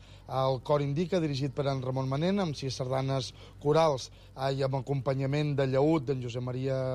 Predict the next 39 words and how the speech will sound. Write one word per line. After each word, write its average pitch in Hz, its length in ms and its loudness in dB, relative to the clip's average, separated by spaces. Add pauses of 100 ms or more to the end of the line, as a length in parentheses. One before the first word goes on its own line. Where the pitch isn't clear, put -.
(100)
Simón 131 380 -4
Quintana, 180 540 0 (400)
i 156 260 2
llavors 139 320 4
a 151 60 6
la 143 100 2
segona 139 320 0
part, 135 220 0
doncs, 151 180 0
la 131 80 0
principal 131 420 -2
de 139 120 0
l'Escala, 135 500 2
dirigida 120 460 -2 (260)
per 120 140 -6
l'Eduard 127 340 0
Prats, 151 380 0 (280)
doncs, 143 220 -2
que 151 80 -2
recuperarem 143 720 2 (260)
sardanes 156 640 0
i 139 80 0
alguna 139 300 0
altra 139 180 -2
peça 156 460 0 (320)
de 147 180 4 (100)
cent 156 320 -2
anys 156 380 -2
o 147 100 0
més. 120 280 -4
Molt 160 360 4
interessant 156 640 -2
i 175 80 0
us 143 100 -2
recomanem, 131 540 -4 (280)
doncs, 139 180 -4
que 147 120 2
vingueu. 127 280 2
I 120 80 -4